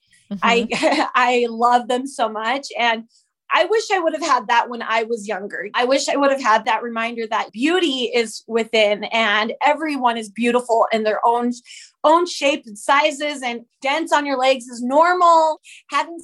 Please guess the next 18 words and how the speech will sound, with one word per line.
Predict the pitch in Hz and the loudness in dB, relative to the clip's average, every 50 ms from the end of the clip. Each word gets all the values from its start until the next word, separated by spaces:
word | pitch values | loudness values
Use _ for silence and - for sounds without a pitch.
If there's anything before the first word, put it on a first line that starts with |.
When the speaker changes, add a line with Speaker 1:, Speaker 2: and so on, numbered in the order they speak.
| - | -6
Speaker 2:
cellulite | - 294 294 330 320 302 320 294 285 277 | -6 -4 -4 -4 -4 -2 -2 -2 -2 -4
is | 269 240 | -4 -4
a | 254 | -6
normal | 247 247 254 269 285 311 320 320 320 - | -4 0 0 2 2 2 0 -2 -2 -4
thing. | - 294 294 302 311 | -6 -8 -8 -4 -2
Everybody | - 330 370 403 392 392 359 349 | 0 0 2 2 2 2 4 4
has | 427 262 269 285 - - | 2 2 2 0 -4 -8
it. | 240 - _ _ - | -18 -20 _ _ -6
And | 277 285 277 | -4 -2 -2
I, | - 269 302 294 - _ _ - | -2 -2 -2 -4 -8 _ _ -2
I | - 262 262 269 269 - - - | 0 0 0 0 -4 -8 -8 -2
hope | - 370 381 370 277 - | 0 2 2 2 0 0
that | 277 254 - | 0 0 0
my | 262 254 | -2 -2
younger | 247 240 233 240 226 240 240 240 233 220 185 - _ _ _ _ _ _ _ _ _ | -2 -2 -4 -2 -2 -2 -2 -2 -2 -4 -8 -12 _ _ _ _ _ _ _ _ _
follower, | 269 254 254 254 254 247 240 240 247 240 240 - | 4 4 4 4 2 0 -4 -4 -8 -10 -8 -4
family | 262 240 240 247 240 233 | -2 -2 -2 -2 -4 -8
members, | 226 220 220 214 226 220 226 247 247 | -8 -8 -8 -4 -2 -2 -2 -2 -2